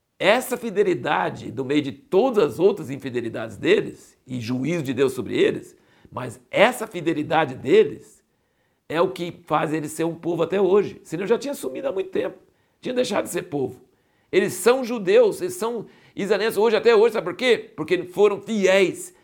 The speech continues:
em conservar a história da sua infidelidade e da fidelidade de Deus. Já pensou? Ser fiel em conservar a história da infidelidade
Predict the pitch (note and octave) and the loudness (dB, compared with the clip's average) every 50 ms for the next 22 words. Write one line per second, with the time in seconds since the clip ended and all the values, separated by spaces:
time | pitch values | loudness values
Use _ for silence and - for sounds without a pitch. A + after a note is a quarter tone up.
0 | _ _ - F3 F3+ E3+ - - - A#3+ C4 B3 B3+ A#3 G#3 F#3 D3+ A#2 D#3+ E3 | _ _ -10 -8 -8 -8 -8 -4 -2 0 0 2 4 4 4 4 4 2 0 0
1 | E3 F#3 A3+ - - - F#3+ G3 G#3 G3 - - - - F#3+ G3 G#3 G#3+ G3+ E3+ | 2 2 0 0 0 0 2 2 0 -2 -6 -12 -10 -4 0 2 4 4 4 2
2 | C3+ A#2 - - _ _ - E3 F3 - - - - F3+ G3 E3+ G3 A#3 G3 A#3+ | 0 -4 -6 -14 _ _ -2 -2 -2 -2 -2 -4 0 2 2 2 2 0 -4 -2
3 | A3 A3 G#3+ G#3 F#3+ D#3 D#3 D3+ D#3 D#3+ F3 E3+ A#3 C#4+ C4+ - - - - _ | 2 2 2 2 2 0 2 2 4 4 4 2 0 -4 -4 -6 -14 -20 -14 _
4 | - D#3+ D#3+ E3+ - - D#3+ D#3 D#3+ D3 C#3 C3+ C3+ D3 D#3+ D#3+ D3+ C#3 C#3+ C3 | -4 0 0 0 0 0 0 0 0 0 2 2 2 2 2 0 0 0 0 0
5 | A2+ G2+ - - - F3 D#3 F#3+ B3 A#3 - - - G3 G3 G3 G3 - - F#3+ | 0 -2 -6 -6 -6 -2 2 4 4 4 2 0 2 4 4 4 2 -2 -8 -8
6 | E3+ F3 F3+ F#3 G3+ A3 C4 D#4 E4 - - - - - E3+ - - G3 F#3+ - | -2 0 2 4 6 6 4 4 2 -2 -10 -16 -14 -12 -10 -8 -8 -8 -4 -2
7 | F#3 E3+ C#3+ D3+ D#3 E3+ F#3+ A3+ G#3+ - - - - D#3 F3 D#3+ - - F3 F3 | -2 -2 0 2 4 4 4 2 0 -6 -14 -8 -4 -4 -2 -4 -2 2 2 2
8 | F#3+ F3 E3 D#3 F3 F#3+ - F#3 E3 E3 E3+ F3 F3+ E3+ C#3 A#2 G#2+ G2+ - - | 4 4 2 -2 -2 -4 -6 -6 -4 -4 -2 -2 0 0 0 -2 -2 -6 -12 -20
9 | - | -20